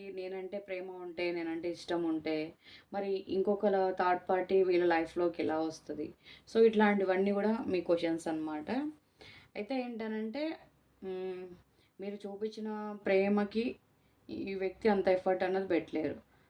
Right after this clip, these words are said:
So, అలాగే ముందుకు కూడా వెళ్ళలేరు. ఆహ్, అట్లానే ఇప్పుడు థర్డ్ పార్టీని వదిలేస్తారా అంటే,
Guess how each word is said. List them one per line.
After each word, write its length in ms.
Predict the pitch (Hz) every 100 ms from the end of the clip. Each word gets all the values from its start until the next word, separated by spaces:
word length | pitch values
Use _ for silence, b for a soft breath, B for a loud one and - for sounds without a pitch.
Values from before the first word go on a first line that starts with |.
| b -
So, 180 | - 208 214 208 -
అలాగే 420 | 196 185 196 214 226 - - -
ముందుకు 380 | 185 202 208 202
కూడా 200 | 208 247 277 277
వెళ్ళలేరు. 520 | - 175 170 165 160 - _ B B B -
ఆహ్, 380 | 190 185 185 185 -
అట్లానే 420 | 185 208 214 233 240 254
ఇప్పుడు 280 | 214 208 190 180 175
థర్డ్ 320 | 180 175 175
పార్టీని 460 | 202 190 196 202 196
వదిలేస్తారా 680 | 175 180 185 - 190 185 180
అంటే, 280 | 180 190